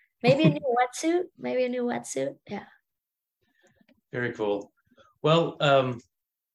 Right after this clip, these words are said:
Speaker 2: where can people get in touch with you if they wanna ask you some questions about email?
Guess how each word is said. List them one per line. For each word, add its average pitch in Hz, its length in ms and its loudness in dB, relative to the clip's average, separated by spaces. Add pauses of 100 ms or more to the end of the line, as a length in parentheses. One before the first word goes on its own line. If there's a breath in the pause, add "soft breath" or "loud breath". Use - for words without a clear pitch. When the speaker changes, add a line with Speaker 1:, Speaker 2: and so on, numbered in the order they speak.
(120)
Speaker 2:
where 139 260 2
can 151 160 0
people 139 280 -4
get 131 140 -4
in 117 100 -4
touch 123 200 -6
with - 160 -18
you 113 340 -6 (120)
if - 100 -20
they 123 120 -4
wanna 117 160 -2
ask 110 180 -2
you - 60 -8
some 107 160 -8
questions 107 400 -4
about 104 300 -4
email? 101 360 -12